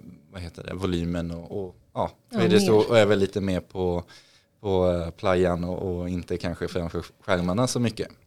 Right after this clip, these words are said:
Speaker 1: Eh, och då är det lite större hopp.
Speaker 2: Just det. Och har du märkt av det mycket då?
Speaker 1: Ja.
Speaker 2: Mm.
Speaker 1: Eh,
Speaker 2: Och det utnyttjar du, gissar jag?
Speaker 1: Ja. Eh, inte alltid jag lyckas. Eh, det var då det blev de här lite mer söm-, sömnlösa nätterna.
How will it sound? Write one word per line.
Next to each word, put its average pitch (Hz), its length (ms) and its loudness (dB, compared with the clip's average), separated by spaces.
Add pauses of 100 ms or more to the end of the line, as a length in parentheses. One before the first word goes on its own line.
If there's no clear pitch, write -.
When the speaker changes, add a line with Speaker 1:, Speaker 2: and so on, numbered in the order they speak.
Speaker 1:
Eh, 82 240 -6 (420)
och 92 80 -20
då 95 240 -8
är 90 60 0
det 92 80 -2
lite 85 260 -8
större - 280 -12
hopp. - 420 -8 (300)
Speaker 2:
Just - 260 -6
det. - 120 0
Och 202 80 6
har 208 100 10
du 202 60 8
märkt 190 220 6
av 190 120 6
det 170 80 6
mycket 165 300 -2
då? - 80 0 (220)
Speaker 1:
Ja. 90 280 -8 (220)
Speaker 2:
Mm. - 200 -20
Speaker 1:
Eh, 85 160 -4
Speaker 2:
Och 208 60 4
det 208 80 10
utnyttjar 175 420 6
du, 156 80 2
gissar 160 260 0
jag? - 140 0 (320)
Speaker 1:
Ja. 92 320 -2 (640)
Eh, 87 260 0
inte 117 240 0
alltid 104 260 0
jag 92 120 2
lyckas. - 560 -4 (180)
Eh, 87 260 -2
det 87 100 -10
var 92 100 -6
då 90 220 -6
det 90 80 -10
blev 85 240 -18
de 92 120 -20
här 80 200 -12
lite 95 260 -20
mer - 120 -20 (100)
söm-, - 480 -12
sömnlösa 92 520 0
nätterna. 90 400 -8